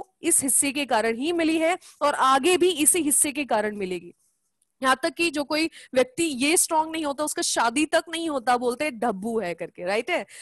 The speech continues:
तो हमें चाहिए कि इस हिस्से को और हम कैसे विकसित कर सके, डेवलप कर सके और आगे बढ़ा सके। तो इसको हमें डेवलप करने की बहुत ज्यादा जरूरत है।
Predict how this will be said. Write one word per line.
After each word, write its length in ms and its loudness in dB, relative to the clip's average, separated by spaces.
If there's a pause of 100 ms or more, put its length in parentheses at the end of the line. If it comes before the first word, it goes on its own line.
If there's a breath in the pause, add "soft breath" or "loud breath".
(160 loud breath)
तो 80 0
हमें 260 2
चाहिए 280 0
कि 100 -4
इस 220 4
हिस्से 240 2
को 120 -4
और 240 0
हम 160 -4
कैसे 280 2
विकसित 400 -4
कर 120 0
सके, 300 -2
डेवलप 420 -2
कर 140 -2
सके 320 -2 (300 loud breath)
और 140 2
आगे 360 0
बढ़ा 280 0
सके। 340 -8
तो 360 -10
इसको 180 2
हमें 200 2
डेवलप 340 2
करने 220 -2
की 120 -4
बहुत 220 0
ज्यादा 200 2
जरूरत 360 0
है। 80 -12